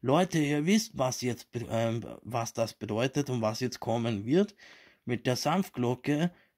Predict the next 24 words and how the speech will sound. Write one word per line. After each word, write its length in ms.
können 640
wir 420
Batgirl 840
schneller 500
entwickeln 600
lassen. 520
Natürlich 520
hängt 300
es 140
auch 220
davon 380
ab, 240
wie 120
stark 440
unser 320
Band 360
der 120
Freundschaft 680
ist. 300
Endlich 480
haben 240
wir 140
Sanftglocke 680
bekommen. 760